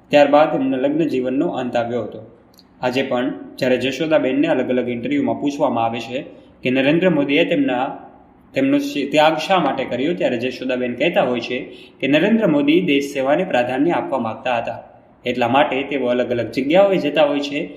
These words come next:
મેં પણ એમને, એમની સાથે જવા માટે રજૂઆત કરી હતી, પરંતુ તેઓએ મને કહ્યું કે તારે અભ્યાસમાં ધ્યાન દેવું જોઈએ.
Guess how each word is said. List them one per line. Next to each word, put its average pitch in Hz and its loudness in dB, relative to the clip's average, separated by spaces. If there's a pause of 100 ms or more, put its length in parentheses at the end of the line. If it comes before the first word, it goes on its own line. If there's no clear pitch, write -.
(200)
મેં 220 4
પણ 220 2
એમને, 170 2
એમની 143 4
સાથે 139 0
જવા 147 0
માટે 156 -2 (140)
રજૂઆત 143 2
કરી 131 0
હતી, 170 -2
પરંતુ 120 -2
તેઓએ 127 -2
મને 117 -2
કહ્યું 143 0
કે 175 -4
તારે 117 -2
અભ્યાસમાં 120 -2
ધ્યાન 123 -4
દેવું 160 0
જોઈએ. - -12